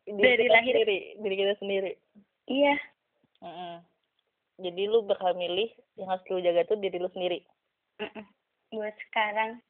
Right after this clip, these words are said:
Speaker 2: dan selamanya.
Speaker 1: Oke, eh, lu ini nggak sih, walaupun orang lain mungkin kayak, "Ih, egois banget sih," gitu kan.
Speaker 2: Mm-mm.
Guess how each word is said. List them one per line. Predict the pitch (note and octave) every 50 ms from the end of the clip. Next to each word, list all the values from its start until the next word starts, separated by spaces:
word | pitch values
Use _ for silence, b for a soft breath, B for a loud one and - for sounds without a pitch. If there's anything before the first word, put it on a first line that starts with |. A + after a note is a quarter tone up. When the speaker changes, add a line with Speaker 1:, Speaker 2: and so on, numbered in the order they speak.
| _ _ _ -
Speaker 2:
dan | A3 A3 A3+ A3+ A3+ -
selamanya. | - C#4+ D#4 D4 A#3 G#3 G#3 G3 - - - _ _ _ _ _ _ _ _ _ B B B B B B B B B B _ -
Speaker 1:
Oke, | F3 F3 E3+ - D#3 -
eh, | - _ _ - G3+ F#3+ F#3 F#3 F#3 F#3 F#3 F#3 _ _ b b b b b b b -
lu | A3 B3 C4
ini | A#3 A#3+ B3 B3+ A#3+
nggak | G3+ G3 -
sih, | - A3 A3 - - _ _ _ -
walaupun | G3+ F#3+ G3 G3 F#3+ - G3 F#3+
orang | - F3+ F#3 F#3 F#3
lain | F#3 F#3 F#3 F#3+
mungkin | F#3+ F#3 F#3 F#3+ F#3
kayak, | F#3 F#3 E3+ D#3+ - _ _ _ _ _ _ _ _ -
"Ih, | A#3 A3+ F3+
egois | F#3 F3 F3+ F3 F3 F3
banget | F3+ F3 F3 F#3+ F#3+ -
sih," | - A3+ A3+ G#3+ F3+
gitu | E3+ D#3 - E3
kan. | D#3+ D#3+ D#3+ E3 F3 E3 - _ _ _ _ _ _ _ _ -
Speaker 2:
Mm-mm. | A#3+ A3 A#3 A3